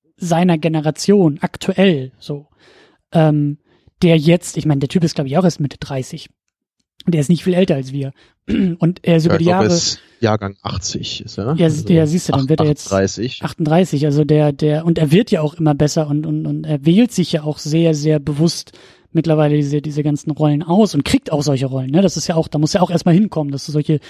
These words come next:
Speaker 1: Drehbücher überhaupt irgendwie in die Hand bekommst und überhaupt sowas auch spielen kannst und darfst. Aber es fehlt halt wirklich so dieser, ja, so dieser, dieser,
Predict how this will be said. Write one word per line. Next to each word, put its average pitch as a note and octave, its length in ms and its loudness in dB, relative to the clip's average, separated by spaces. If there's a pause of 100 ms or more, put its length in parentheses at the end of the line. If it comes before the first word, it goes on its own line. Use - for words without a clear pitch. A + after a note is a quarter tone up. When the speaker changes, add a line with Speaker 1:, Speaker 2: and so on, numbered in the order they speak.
(240)
Speaker 1:
Drehbücher E3 420 2
überhaupt D3+ 280 -2
irgendwie E3 200 -2
in E3 40 -2
die D#3 100 2
Hand D#3+ 140 0
bekommst D#3+ 480 -2
und D3 140 -2
überhaupt C#3+ 300 0 (340)
sowas D#3+ 240 2
auch D#3 180 -4
spielen F#3+ 420 2
kannst D3 480 -4
und - 200 -8
darfst. D3+ 400 -2 (480)
Aber F3 240 0
es D#3+ 140 -4
fehlt A3+ 340 2
halt F#3+ 160 0
wirklich C4+ 300 0
so E3+ 120 -2
dieser, D#3+ 500 2 (920)
ja, G#3+ 420 2
so D#3+ 180 -4
dieser, D#3 540 0
dieser, D3 720 -2